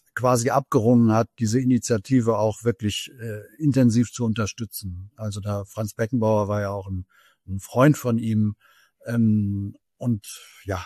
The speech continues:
ich, für mich war er wirklich auch so ein bisschen so eine Art Role Model, weil er einfach ein sehr, sehr, ja, ich sag jetzt mal altmodisch, wohlerzogener, sehr umgänglicher, charmanter Mensch war, der aber durchaus hartnäckig sein konnte, um seine, seine Dinge auch durchzubekommen, die er für,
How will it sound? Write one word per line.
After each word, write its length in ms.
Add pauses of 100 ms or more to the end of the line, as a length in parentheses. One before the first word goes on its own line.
(160)
ich, 140
für 260
mich 160
war 140
er 60
wirklich 180
auch 80
so 80
ein 40
bisschen 200
so 80
eine 100
Art 160
Role 300
Model, 320
weil 160
er 80
einfach 360
ein 100
sehr, 320 (480)
sehr, 420 (520)
ja, 200 (360)
ich 140
sag 140
jetzt 100
mal 140
altmodisch, 400
wohlerzogener, 920
sehr 240
umgänglicher, 920 (440)
charmanter 600
Mensch 360
war, 300 (320)
der 140
aber 340
durchaus 640
hartnäckig 500
sein 240
konnte, 340
um 140
seine, 560
seine 280
Dinge 280
auch 160
durchzubekommen, 720
die 100
er 120
für, 340